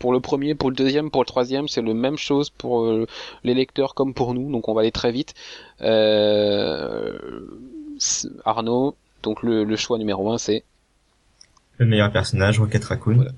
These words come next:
Speaker 1: donc le personnage deux mille quatorze, comme tu le dis, bah voilà, qui
Speaker 2: Oui.
Speaker 1: remporte quarante pour cent des, des suffrages chez, chez les auditeurs,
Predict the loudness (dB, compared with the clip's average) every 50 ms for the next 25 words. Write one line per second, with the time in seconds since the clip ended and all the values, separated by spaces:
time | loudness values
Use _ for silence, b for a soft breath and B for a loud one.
0 | -14 -16 -16 -6 -6 -4 -2 -4 -4 -2 -4 -2 -2 -2 -4 -2 -2 -2 0 0
1 | -2 -2 -2 -6 -6 -6 -6 -10 -10 -10 -10 -8 -6 -6 -4 -2 -2 -4 -4 -6
2 | -6 -4 -2 -2 0 -2 -2 -4 -8 -10 -8 -4 -4 -2 -2 -2 -4 -6 -8 -8
3 | -6 -6 -4 -4 -4 -4 -4 -4 -4 -6 -6 -8 -8 -6 -8 -6 -6 -10 -10 -10
4 | -8 -8 -8 -10 B B B B B B B B B B B -6 -2 -2 0 0
5 | 0 -2 -2 -4 0 2 2 2 2